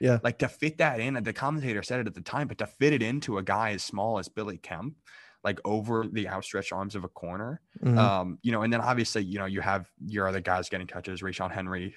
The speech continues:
Speaker 2: four catches, sixty-six yards, Keaton, four for sixty-three,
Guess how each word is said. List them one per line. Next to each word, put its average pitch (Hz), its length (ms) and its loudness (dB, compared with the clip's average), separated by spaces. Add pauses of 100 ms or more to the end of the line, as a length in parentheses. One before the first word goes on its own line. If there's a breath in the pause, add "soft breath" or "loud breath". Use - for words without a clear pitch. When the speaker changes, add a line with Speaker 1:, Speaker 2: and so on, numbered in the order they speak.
Speaker 2:
four 98 160 -2
catches, 90 260 -8
sixty-six 98 520 -6
yards, 90 260 -6
Keaton, 92 480 -4
four 98 220 -4
for 98 120 -8
sixty-three, 92 720 -6